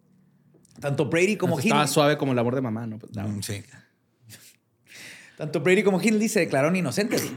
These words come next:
Speaker 1: <clears throat> Brady testificó durante más de ocho horas, Hindley durante seis.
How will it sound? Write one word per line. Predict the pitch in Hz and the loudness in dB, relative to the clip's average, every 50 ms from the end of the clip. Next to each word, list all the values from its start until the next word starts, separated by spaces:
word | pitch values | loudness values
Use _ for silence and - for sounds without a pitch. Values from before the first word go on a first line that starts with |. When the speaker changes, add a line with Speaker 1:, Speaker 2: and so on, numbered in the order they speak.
| 113 - _ _ _ _ _ | -16 -18 _ _ _ _ _
Speaker 1:
<clears throat> | _ _ _ _ _ _ _ _ _ | _ _ _ _ _ _ _ _ _
Brady | - 104 165 190 214 226 | -10 -2 -2 0 0 0
testificó | - 214 208 208 - 156 123 127 - 196 208 226 | 0 -2 -2 -2 -2 -6 -6 -2 0 0 0 0
durante | - 175 160 151 139 139 - 113 | 0 0 0 0 -2 -2 -4 -4
más | 135 147 151 147 | -2 -2 -2 -2
de | 160 165 | 0 0
ocho | 160 160 - 175 160 | 0 0 0 0 0
horas, | 160 151 - - - _ _ _ _ _ _ _ _ _ - | 0 0 -2 -6 -12 _ _ _ _ _ _ _ _ _ -6
Hindley | 190 190 185 185 202 214 220 | -2 0 0 0 0 -2 -2
durante | 196 156 147 135 123 117 113 | -2 -2 -2 -2 -2 -4 -8
seis. | 107 - - 110 87 - - - - | -8 -8 -8 -8 -8 -12 -14 -14 -14